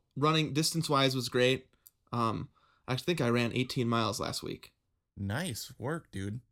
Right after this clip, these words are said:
Speaker 1: So that was great. I had a great run like you did. I think it was nice and cool out.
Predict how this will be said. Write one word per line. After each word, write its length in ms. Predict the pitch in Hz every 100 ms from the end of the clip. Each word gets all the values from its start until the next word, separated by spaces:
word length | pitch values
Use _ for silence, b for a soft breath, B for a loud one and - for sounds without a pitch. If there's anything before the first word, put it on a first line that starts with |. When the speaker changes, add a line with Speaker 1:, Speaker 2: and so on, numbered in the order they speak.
| -
Speaker 1:
So 220 | - 135
that 160 | 131 131
was 120 | 127
great. 300 | 127 123 127 127
I 120 | 135
had 260 | 139 156
a 80 | 139
great 300 | 123 131 135
run 200 | 131 143
like 180 | 131 120
you 100 | 127
did. 320 | 123 143 160 165 _
I 100 | 135
think 260 | 131 165 156
it 40 |
was 80 | 123
nice 300 | 123 123 127
and 100 | 123
cool 260 | - 131 131
out. 320 | 135 143 -